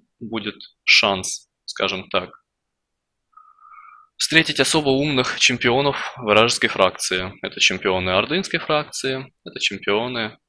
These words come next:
фракции Альянс. А также самые обычные мобы, мурлоки. М, мобы будут юзать весьма интересные тактики против нас. А, всё дело будет меняться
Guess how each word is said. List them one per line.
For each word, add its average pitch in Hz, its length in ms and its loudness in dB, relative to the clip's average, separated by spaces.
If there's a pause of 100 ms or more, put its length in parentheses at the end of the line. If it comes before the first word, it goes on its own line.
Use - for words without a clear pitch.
(120)
фракции 101 460 -2
Альянс. 95 840 -4 (560)
А 92 260 -6
также 98 720 -2 (480)
самые 113 400 0
обычные 95 520 -4
мобы, 92 380 -10 (380)
мурлоки. 98 600 -12 (1400)
М, 98 600 -10 (800)
мобы 110 580 -2
будут 95 360 -6 (560)
юзать 98 600 -4 (240)
весьма 95 360 0
интересные 95 480 0
тактики - 400 0
против 143 360 -4
нас. 131 400 -4 (360)
А, 92 480 -8
всё - 200 -4
дело 92 280 2
будет 92 260 -6
меняться 131 840 -4